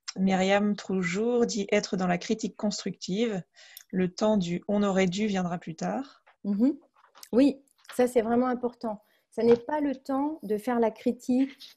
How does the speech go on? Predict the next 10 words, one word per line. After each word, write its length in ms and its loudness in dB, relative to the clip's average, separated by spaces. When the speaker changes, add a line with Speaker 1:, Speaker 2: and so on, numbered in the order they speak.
Speaker 2:
de 60 4
faire 220 0
la 100 6
relecture, 760 6
et 80 0
cetera. 460 0
On 80 0
peut 240 0
faire 300 0
du, 380 0